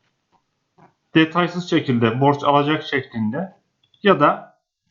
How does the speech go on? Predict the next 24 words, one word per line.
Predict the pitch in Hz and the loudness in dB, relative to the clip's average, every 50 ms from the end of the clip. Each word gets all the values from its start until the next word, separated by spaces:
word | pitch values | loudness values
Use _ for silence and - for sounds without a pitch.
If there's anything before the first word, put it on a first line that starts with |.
| _ _ - | _ _ -2
biraz | 160 175 175 175 156 160 | 2 2 4 4 4 2
önce | 165 165 175 165 | 2 2 4 4
de | 165 | 4
gösterdiğimiz | 156 160 165 156 160 160 175 170 165 165 180 175 175 156 135 | 4 4 2 2 0 0 0 0 2 2 2 2 2 2 2
gibi | 123 120 139 175 185 185 - - | 2 2 2 2 0 -2 -2 0
detaylı | 170 165 165 170 170 170 175 | 0 0 2 0 -2 -2 -4
şekilde | 175 - 165 147 - 139 127 123 147 180 202 196 - _ _ _ _ _ _ - | -6 -6 -8 -8 -8 -8 -6 -4 -4 -4 -6 -8 -12 _ _ _ _ _ _ 2
görüntüleyebilirsiniz. | 190 185 160 151 131 127 127 127 156 180 175 170 160 143 131 - - 107 98 95 98 - _ _ _ - | 4 4 4 4 2 0 0 2 2 4 4 4 2 2 0 -2 -4 -4 -4 -4 -6 -12 _ _ _ -4
Ve | 135 143 147 | -4 -2 0
bunu | 156 160 160 - | 2 2 2 2
ayrıca | 151 165 160 156 143 143 139 147 - - - - - _ _ _ _ _ 107 | 2 2 2 0 0 0 0 0 -2 -4 -10 -20 -20 _ _ _ _ _ -6
maille | 135 151 160 160 151 143 135 123 120 - - - - _ _ - - _ - - - - | -2 0 0 0 0 2 0 0 0 0 -4 -10 -18 _ _ -20 -20 _ -20 -20 -18 -10
çıktı | - 156 139 - - 135 | -8 -8 -6 -2 0 2
alıp, | 131 156 156 - - _ - - - - _ _ _ _ | 2 2 0 -2 -8 _ -20 -20 -20 -20 _ _ _ _
e, | 123 123 120 | -2 -2 0
P | 120 135 139 139 | 2 2 4 4
D | 156 147 | 4 2
F | 147 | 0
dosyasına | - 147 139 - 131 131 135 139 135 | -4 -8 -8 -8 -8 -8 -6 -6 -4
kaydedip | - 156 147 127 135 165 160 147 | -2 -2 -2 0 -2 -4 -2 -2
mail | 151 147 143 139 135 | 0 0 0 0 -2
gibi | 135 131 139 143 | -2 0 2 2
de | 160 160 156 - | 2 2 2 0
atabilirsiniz. | 147 143 143 156 170 160 151 143 143 139 139 - 113 101 95 - _ | -2 0 2 0 2 2 0 0 -2 -4 -4 -6 -10 -10 -10 -12 _